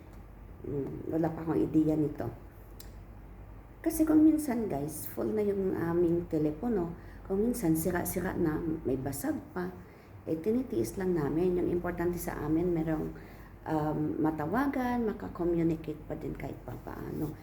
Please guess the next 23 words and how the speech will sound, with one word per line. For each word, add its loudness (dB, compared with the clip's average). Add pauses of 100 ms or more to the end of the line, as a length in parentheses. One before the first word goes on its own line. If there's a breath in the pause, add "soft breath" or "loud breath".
(240 loud breath)
Eh, 0
si -4
Amo, 0
panay 0
tawag, -2
patay, -6 (320 loud breath)
panay 2
message. 2
Eh, -4
kung 2
minsan 4
sabi -2
ko, 2
hindi 2
tumutunog 2
yung 2
cellphone -2
ko. -2 (420 loud breath)
O 8
yung 6
kapatid -2
ko -4
man, 4